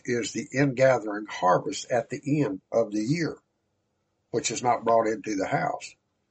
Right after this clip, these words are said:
Now, two harvests. Hmm. Some think that this reconciles the pre and the post-tribulation rapture position. But the first fruits, although ruling from the throne room and always in the presence of God as Jesus is,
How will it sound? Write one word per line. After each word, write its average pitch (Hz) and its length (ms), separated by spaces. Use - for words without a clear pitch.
Now, - 140
two 180 220
harvests. - 580
Hmm. 170 220
Some 226 300
think 175 320
that 143 160
this 156 240
reconciles 147 720
the - 100
pre 156 240
and 117 120
the 101 60
post-tribulation 117 960
rapture 104 320
position. - 580
But 120 300
the 117 100
first 233 400
fruits, - 560
although 160 440
ruling 156 380
from 147 240
the 117 100
throne 180 380
room 123 260
and 117 80
always 143 380
in 143 80
the 113 120
presence - 440
of - 140
God - 320
as 92 180
Jesus 180 520
is, 110 220